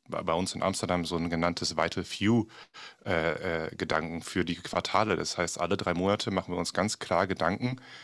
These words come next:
Da gibt's einen Reflection Day, was wir auch den Mitarbeitern ermöglichen, wo jeder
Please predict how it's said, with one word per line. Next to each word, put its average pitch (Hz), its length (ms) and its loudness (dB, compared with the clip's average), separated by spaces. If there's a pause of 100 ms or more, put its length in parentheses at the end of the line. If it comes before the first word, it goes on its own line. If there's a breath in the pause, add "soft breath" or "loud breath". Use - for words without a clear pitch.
(160 loud breath)
Da 90 80 -4
gibt's - 300 -2
einen 87 380 2
Reflection 110 560 0
Day, 123 360 4
was - 180 -6
wir - 80 -6
auch - 100 -8
den 87 160 -4
Mitarbeitern 107 560 2
ermöglichen, 101 640 0 (380 loud breath)
wo 92 200 6
jeder 98 420 6